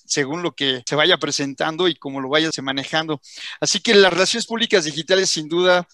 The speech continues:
es ahorita el camino para poder estar presente en esta era digital,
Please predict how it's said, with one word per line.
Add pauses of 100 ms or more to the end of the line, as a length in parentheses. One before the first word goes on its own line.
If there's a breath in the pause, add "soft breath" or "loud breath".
(140)
es
ahorita
el
camino
para
poder
estar
presente (120)
en
esta
era
digital,